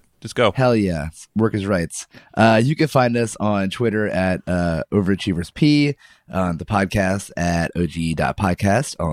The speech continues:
Speaker 2: our
Speaker 1: On the
Speaker 2: website,
Speaker 1: podcast at O G dot podcast, on the
Speaker 2: Uh,
Speaker 1: Instagrams
Speaker 2: shit.
Speaker 1: at O G dot podcast.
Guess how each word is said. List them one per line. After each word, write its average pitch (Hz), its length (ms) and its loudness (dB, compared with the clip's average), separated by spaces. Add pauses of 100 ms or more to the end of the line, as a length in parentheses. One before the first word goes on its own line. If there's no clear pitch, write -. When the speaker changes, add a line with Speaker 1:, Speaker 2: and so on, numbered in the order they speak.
(100)
Speaker 2:
our 73 160 -2
Speaker 1:
On 78 160 -4
the 87 120 0
Speaker 2:
website, 95 260 2 (220)
Speaker 1:
podcast 104 340 2
at 110 140 -2
O 110 80 0
G 110 120 -4
dot 110 160 -2
podcast, 113 460 -2
on 101 140 2
the 104 60 2
Speaker 2:
Uh, - 20 0
Speaker 1:
Instagrams 113 840 4
Speaker 2:
shit. - 40 -20 (320)
Speaker 1:
at 98 320 2
O 117 160 4
G 107 160 0
dot 95 180 2
podcast. 82 640 -4